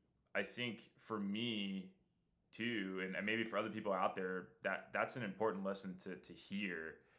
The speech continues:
because that's, that mindset doesn't go away when you leave the military too, right? Like,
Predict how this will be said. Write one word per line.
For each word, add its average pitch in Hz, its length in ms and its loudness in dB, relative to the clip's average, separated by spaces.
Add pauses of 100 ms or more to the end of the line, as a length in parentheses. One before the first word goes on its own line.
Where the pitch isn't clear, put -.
(200)
because 101 720 4 (120)
that's, 107 600 6 (400)
that 110 280 8
mindset 104 540 2
doesn't 101 320 6 (120)
go 104 140 4
away 92 680 4 (400)
when 98 180 0
you 92 100 -2
leave 95 200 -2
the 90 120 -6
military 90 600 0
too, 98 260 0
right? 92 240 6
Like, 95 260 0